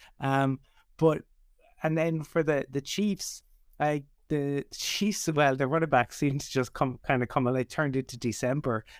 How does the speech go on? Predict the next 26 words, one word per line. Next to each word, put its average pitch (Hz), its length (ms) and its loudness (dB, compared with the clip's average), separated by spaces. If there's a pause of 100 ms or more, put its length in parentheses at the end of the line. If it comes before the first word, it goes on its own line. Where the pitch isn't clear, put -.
(160)
and 117 400 -2
their 123 160 0
running 120 260 0
backs 123 240 -2
kinda 127 400 -2
came 131 400 -2
alive, 120 520 2 (100)
but 135 160 -2 (1000)
it 143 160 2
wasn't 139 600 4
like 127 280 2
you 131 100 0
looked 139 280 -2
at 131 60 -4
their 120 100 2
running 127 240 2
backs 117 220 -4
and 123 100 0
went, 107 160 -4
"Yeah, 127 380 4
this 120 220 -4
is 120 160 -2
the, 117 260 2
the 123 100 0
real 117 360 2
kinda 113 360 0